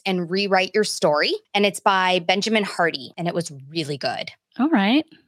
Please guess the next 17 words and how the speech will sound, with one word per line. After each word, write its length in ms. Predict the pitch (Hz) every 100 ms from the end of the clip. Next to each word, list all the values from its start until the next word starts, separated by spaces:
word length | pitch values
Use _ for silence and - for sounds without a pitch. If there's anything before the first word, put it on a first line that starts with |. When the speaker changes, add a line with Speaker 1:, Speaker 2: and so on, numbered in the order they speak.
| _ -
Speaker 2:
Awesome. 560 | 269 - 170 151 170 -
That's, 320 | 208 214 208 220
uh, 160 | 185 -
I 100 | 196
like, 300 | 202 196 -
I 100 | 196
like 300 | 202 190 -
books 240 | 202 -
that 160 | 196 180
are, 260 | 170 165 -
I 40 | 196
mean, 180 | 214 196
that's 140 | 226
like 140 | 220 185
a 60 |
self-help 600 | - - 196 190 202 185
book 420 | - 175 - -